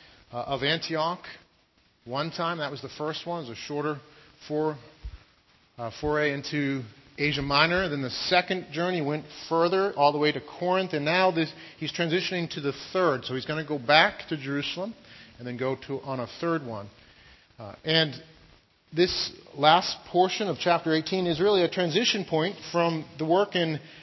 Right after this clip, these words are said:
Corinth to the work in Ephesus that's on part of the third missionary journey. It serves as a transition, but it's God's Word. And so even as Luke transitions us in the story, you might think, "Well, it's just a transition, you know, I mean,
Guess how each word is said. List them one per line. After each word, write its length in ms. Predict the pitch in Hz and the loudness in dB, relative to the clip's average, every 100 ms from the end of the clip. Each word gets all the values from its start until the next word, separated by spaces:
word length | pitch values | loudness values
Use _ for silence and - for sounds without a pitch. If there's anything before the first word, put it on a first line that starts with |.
| - - - | -20 -18 0
Corinth 440 | 214 226 185 180 - | 6 6 6 2 -4
to 60 | 185 | -2
the 80 | 190 | 2
work 240 | 208 202 | 2 2
in 80 | 180 | 2
Ephesus 520 | 185 196 180 - 120 | 2 2 -4 -4 -4
that's 160 | 135 139 | -4 0
on 160 | 143 143 | -2 0
part 260 | - 165 | 2 2
of 60 | 139 | 2
the 100 | 131 - | -6 -4
third 240 | - 196 185 | 0 2 2
missionary 400 | 165 - 165 147 | -2 -2 -2 -2
journey. 300 | 170 185 156 | 0 0 2
It 260 | 190 202 | 2 0
serves 260 | - 277 269 | -2 -2 0
as 140 | 208 | -2
a 80 | 190 | -2
transition, 640 | - 202 180 226 233 202 - - - - - | 0 0 2 0 0 -2 -4 -18 -18 -20 -2
but 100 | 202 | 4
it's 140 | 220 220 | 4 4
God's 320 | 247 254 180 | 2 2 2
Word. 340 | 208 247 175 | 6 8 8
And 120 | 147 139 | 4 0
so 160 | 175 | 2
even 260 | 220 233 214 | 2 4 6
as 220 | 196 160 | 6 4
Luke 240 | 185 240 - | 0 0 0
transitions 640 | 214 190 170 254 226 175 | 0 2 4 2 2 2
us 240 | 170 165 190 | 4 4 0
in 120 | 175 | -2
the 80 | 156 | -2
story, 420 | - 220 214 175 | -2 2 2 2
you 80 | 175 | 2
might 160 | 175 | 0
think, 160 | 190 180 | 0 2
"Well, 140 | 190 | 2
it's 100 | 180 | 2
just 140 | 240 175 | -2 -2
a 40 | |
transition, 540 | - 170 156 185 - | -2 -2 0 0 -2
you 80 | 135 | -2
know, 160 | 135 139 | 0 0
I 80 | 139 | -2
mean, 180 | 135 | -4